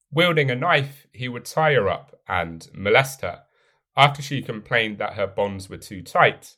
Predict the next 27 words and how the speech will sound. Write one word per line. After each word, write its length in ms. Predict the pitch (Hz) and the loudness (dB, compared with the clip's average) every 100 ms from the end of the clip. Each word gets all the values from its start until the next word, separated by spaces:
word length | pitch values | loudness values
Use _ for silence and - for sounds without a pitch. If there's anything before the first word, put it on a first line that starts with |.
| _ | _
he 300 | 110 110 101 | -8 -6 -6
would 400 | 95 92 92 - - | -8 -8 -10 -12 -10
loosen 480 | 127 135 - 85 | -6 -6 -8 -10
them. 120 | 82 - _ _ _ | -14 -20 _ _ _
The 180 | - 139 | -4 0
woman's 460 | 143 202 175 143 | 2 2 2 0
description 720 | 139 131 - 160 - - 107 98 | -6 -12 -12 -14 -10 -4 -4 -4
of 180 | 98 95 | -6 0
her 180 | 107 | 0
attacker 540 | 95 - 151 - 92 - _ _ _ | 0 -2 -4 -2 -4 -6 _ _ _
led 320 | 131 160 - | 0 2 2
police 280 | - 123 90 | -2 -4 -4
to, 140 | - - - - _ | -10 -12 -12 -14 _
to 280 | - 113 104 - | -4 -2 -2 0
identify 680 | 101 101 113 110 101 101 92 | 0 2 -2 -4 -2 2 2
the 100 | 92 | -2
assailant 520 | 82 - 90 87 - | -8 -2 -2 -2 -6
as 180 | 135 135 | -4 -4
one 500 | 98 101 95 90 87 - _ _ _ _ | -4 -4 -2 -4 -10 -20 _ _ _ _
Alberto 840 | 113 98 95 87 80 - 90 78 73 _ _ _ - | 2 2 0 -4 -4 -4 -4 -4 -6 _ _ _ -8
DeSalvo. 920 | 101 - - 123 120 117 98 95 - _ - | -8 -2 2 4 4 0 -8 -12 -12 _ -8
Many 380 | 123 143 180 175 | 2 2 2 0
women 440 | 135 107 95 - | -4 -4 -6 -8
would 180 | 104 101 | -10 -2
recognize 800 | 123 135 - 107 101 92 87 - - | 0 -2 -6 -6 -2 -2 -4 -12 -2
Alberto 480 | 92 87 87 - 73 | -2 0 -2 -2 -6
DeSalvo 600 | 85 - 90 85 85 | -8 -4 -4 -2 -6